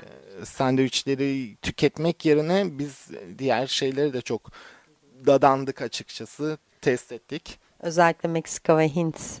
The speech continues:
Speaker 2: mutfağı, e, gayet başarılıydı. E, Grekleri zaten saymıyorum. Onların mutfağı bizim mutfağımıza çok yakın. Ama dediğin gibi hani, e, normal et ürünleri satan yerlerin menülerinde bile vegan olan, menüdeki vegan yiyecekler yanında kırmızı bir, e, yeşil bir V harfiyle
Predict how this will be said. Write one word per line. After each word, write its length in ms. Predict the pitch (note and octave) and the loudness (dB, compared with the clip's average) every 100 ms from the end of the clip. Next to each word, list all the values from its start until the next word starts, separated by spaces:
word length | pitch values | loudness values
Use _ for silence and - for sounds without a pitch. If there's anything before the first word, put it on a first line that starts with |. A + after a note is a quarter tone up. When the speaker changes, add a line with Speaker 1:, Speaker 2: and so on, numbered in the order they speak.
| - | -8
Speaker 2:
mutfağı, 580 | D3+ - - D#3 F3+ F#3 - | -6 2 6 6 6 2 -4
e, 220 | - D#3 D#3 | -6 -6 4
gayet 400 | D#3 C#3 D3+ - | 6 6 2 4
başarılıydı. 800 | D3+ - C#3 C3 C3 B2 - F3+ | 4 6 2 2 0 -4 0 0
E, 400 | F#3 - - - - | 0 -4 -8 -8 -2
Grekleri 460 | - D#3+ - D#3+ D#3+ | 4 4 4 2 2
zaten 400 | D#3+ D#3 - F3+ | 2 2 4 2
saymıyorum. 680 | F3 F3 D#3+ D#3 D3+ D3+ F3 | 4 2 2 4 4 4 4
Onların 380 | D#3 D3+ D3+ D3+ | 2 2 0 -2
mutfağı 540 | D3 - - D3+ D3+ | -6 -4 0 2 0
bizim 220 | D3 D3+ | -6 -6
mutfağımıza 640 | C#3+ - D3+ C#3+ D3 D3 D#3+ | -6 0 2 2 0 -2 -2
çok 300 | - - - | -2 -6 -8
yakın. 320 | B2+ - C#4 - - - | -8 -6 -6 -8 -16 -4
Ama 240 | F3+ F#3 | 0 2
dediğin 360 | F3+ F3 G3 F#3+ | 0 0 0 0
gibi 200 | E3 C#3+ | -2 -2
hani, 380 | C#3+ D#3+ D#3 D3+ - _ | -2 -2 -4 -6 -12 _
e, 340 | - D3+ D3 D3+ | -2 0 0 0
normal 300 | D#3+ D#3+ E3 | 2 2 2
et 240 | F3+ - F3+ | 0 0 -2
ürünleri 340 | F3 F3 E3+ | -2 -2 -4
satan 400 | - F3 - F3 | -2 -2 0 0
yerlerin 500 | F3 E3 E3+ F3 F3+ | 0 0 0 0 -2
menülerinde 800 | F3 F3 F3 F3 F3 F#3 G3 F3 | -2 0 2 2 2 -2 -4 -4
bile 300 | E3 G#3 G3+ | -2 -2 4
vegan 400 | F3+ F3+ D#3 D3+ | 4 6 2 0
olan, 380 | - D#3 D3 D3 | -2 0 0 0
menüdeki 580 | D#3 D#3+ D#3 D#3 - | -4 -4 -4 -4 0
vegan 380 | D#3+ D#3+ D#3+ D3 | 0 4 2 2
yiyecekler 640 | D3 D3 D3+ C3+ - F#3+ | -2 -4 -6 -6 -4 -4
yanında 380 | F3 D#3+ D#3+ D#3 | -4 -6 -8 -8
kırmızı 560 | E3 - D#3+ D#3+ D3+ D#3 | -8 -6 -6 -8 -10 -12
bir, 140 | - | -10
e, 320 | D3+ D3+ D3 | -6 -6 -6
yeşil 420 | C#3+ D#3 - E3+ D#3 | -6 -6 -6 -6 -4
bir 200 | D3 D3 | -2 2
V 180 | D#3+ | 2
harfiyle 680 | D3+ D3 C#3+ - D3 C#3+ G#3 | 4 4 2 0 -8 -4 -4